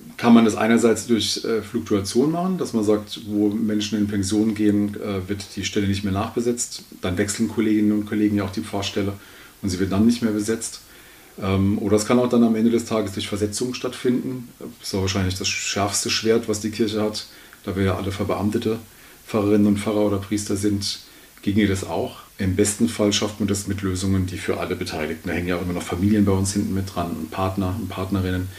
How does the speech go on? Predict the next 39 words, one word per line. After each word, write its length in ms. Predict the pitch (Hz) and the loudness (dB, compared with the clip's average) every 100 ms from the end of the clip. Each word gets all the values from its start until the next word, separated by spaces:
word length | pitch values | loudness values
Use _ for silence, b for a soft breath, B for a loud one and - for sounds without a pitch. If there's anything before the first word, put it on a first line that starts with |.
| B B B B - | B B B B -2
ähm, 180 | 90 92 | 0 2
das 180 | 98 | 2
auf 160 | 104 98 | 0 2
einen 80 | 101 | 0
guten 300 | 98 98 92 | 0 0 2
Weg 200 | 95 95 | 2 0
zu 140 | 113 | -2
bringen 380 | - 107 113 120 - b b b b b - | 4 4 4 -2 -12 b b b b b 0
und 140 | 104 | 4
mit 100 | 104 | 6
den 100 | 107 | 8
Gemeinden 600 | 104 95 92 107 113 113 | 8 8 4 2 2 2
so 100 | 101 | 2
umzugehen, 840 | 101 110 107 110 - 101 117 117 | 0 0 -2 -4 -4 2 6 6
dass 140 | 104 95 | 4 -2
es 300 | 95 - - b b b b | -6 -8 -12 b b b b
nicht 220 | 113 101 | 0 0
top-down, 720 | - 104 - 98 113 120 120 117 - | -2 0 2 4 6 4 4 -6 -4
äh, 280 | 104 98 | 0 0
so 200 | 98 104 | 0 0
hier 200 | 101 110 | 0 0
ist 160 | 117 - | -2 -4
jetzt 180 | 101 - | -8 -4
klar, 320 | 107 104 104 | 0 2 4
wo 80 | 104 | 2
die 200 | 95 101 | 2 2
Leute 260 | 104 101 | 2 0
fehlen, 380 | 95 - 117 139 | -2 0 2 2
sondern 260 | 131 117 120 | 2 2 2
im 140 | 110 | 0
Gespräch, 640 | 101 - - 107 131 - - | -2 -6 -2 -2 0 -4 -6
äh, 220 | 107 107 | -4 -4
in 180 | - 104 | -4 -2
guten 300 | 117 127 117 | -2 2 2
neuen 260 | 107 107 110 | 2 0 -2
Ideen, 400 | 98 98 104 120 | -2 0 2 2
in 180 | 123 101 | -2 -4
anderen 540 | - 101 117 107 98 | -4 2 4 4 0
Formen 540 | 92 107 113 120 131 | -4 -2 -2 -2 -4